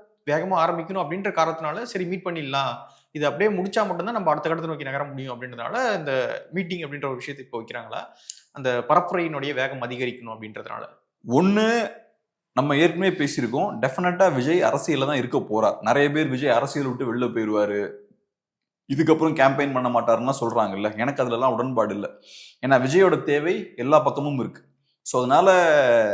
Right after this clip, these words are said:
Speaker 2: விஜயோட அரசியலை லைவ்லியா வச்சுக்க தான் விஜய் விரும்புறாரோ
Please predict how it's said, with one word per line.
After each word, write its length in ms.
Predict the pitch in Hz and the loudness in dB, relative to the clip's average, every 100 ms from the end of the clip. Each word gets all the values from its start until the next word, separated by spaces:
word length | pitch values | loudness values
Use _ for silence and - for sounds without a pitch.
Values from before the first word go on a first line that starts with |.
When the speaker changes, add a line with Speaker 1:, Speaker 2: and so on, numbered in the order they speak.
| 92 - | 0 -2
Speaker 2:
விஜயோட 400 | 135 156 196 185 156 | 2 6 6 8 6
அரசியலை 640 | 127 160 180 139 143 175 160 131 110 95 - - _ _ - | 6 2 0 0 0 2 4 4 2 -4 -10 -18 _ _ 0
லைவ்லியா 520 | 120 165 202 190 185 | 6 6 6 4 4
வச்சுக்க 340 | 151 131 139 135 | 2 0 -2 0
தான் 220 | 170 254 - - _ _ _ _ _ _ _ _ - | 0 -2 -6 -20 _ _ _ _ _ _ _ _ -6
விஜய் 260 | 127 175 202 | 6 8 10
விரும்புறாரோ 400 | 180 180 175 | 8 8 8